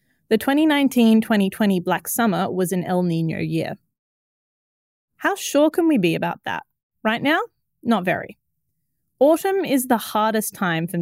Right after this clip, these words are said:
weather modelers because there's a lot of unpredictable things going on. You've got big, warm chunks of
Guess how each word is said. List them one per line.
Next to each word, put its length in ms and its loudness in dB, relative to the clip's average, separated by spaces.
weather 260 -2
modelers 580 -6
because 260 -2
there's 160 0
a 60 0
lot 200 2
of 80 -2
unpredictable 680 -2
things 320 0
going 260 -6
on. 220 -12
You've 160 2
got 340 0
big, 260 2
warm 480 4
chunks 320 -2
of 140 0